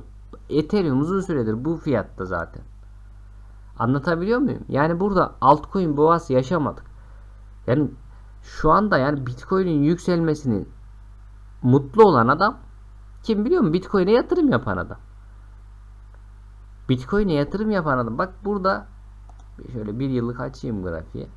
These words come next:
Bu abi yani buralar, buralar dedi. Yine buralardaydı. Bir yıl önce de buralardaydı. İki, iki dokuz yüz, gene iki dokuz yüz yani. Anlatabiliyor muyum? Yani burada anlatmam gereken şey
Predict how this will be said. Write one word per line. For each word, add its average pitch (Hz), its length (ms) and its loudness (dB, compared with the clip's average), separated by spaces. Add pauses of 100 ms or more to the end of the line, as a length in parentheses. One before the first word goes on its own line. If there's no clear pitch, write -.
(440)
Bu 214 140 6
abi 220 260 2
yani 156 320 0
buralar, 220 460 0
buralar 233 420 2
dedi. 143 200 -2
Yine 196 320 0
buralardaydı. 101 760 -2
Bir 202 60 -4
yıl 220 160 0
önce 196 280 -2
de 165 80 -2
buralardaydı. 98 720 -4 (120)
İki, 127 320 -10
iki 143 220 -4
dokuz 98 320 -4
yüz, 147 200 -8
gene 147 220 0
iki 185 280 -4
dokuz 113 320 -2
yüz 90 180 -10
yani. 85 160 -10 (600)
Anlatabiliyor 143 600 -2
muyum? 233 200 -2 (500)
Yani 175 440 -2 (320)
burada 165 400 0 (200)
anlatmam 185 600 2
gereken 165 400 0
şey 160 280 -6